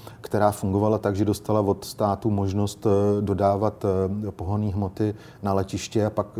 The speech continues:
i do státních hmotných rezerv. Z toho se generoval obrovský zisk a přes celou řadu dalších firem se pak jakoby, eh, rozpouštěl nějaký zisk, který z toho by-, byl generovaný. To znamená, že nešly, já si myslím, že nešly peníze jako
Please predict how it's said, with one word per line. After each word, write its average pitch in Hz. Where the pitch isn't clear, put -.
i 107
do 92
státních 95
hmotných 98
rezerv. 101
Z -
toho 101
se 110
generoval 101
obrovský 95
zisk 101
a 98
přes -
celou 135
řadu 117
dalších 113
firem 95
se -
pak 110
jakoby, 113
eh, 107
rozpouštěl 113
nějaký 113
zisk, 107
který 110
z 107
toho 107
by-, 113
byl 117
generovaný. 101
To 98
znamená, 123
že 120
nešly, 113
já 98
si -
myslím, 117
že 117
nešly 127
peníze 98
jako 98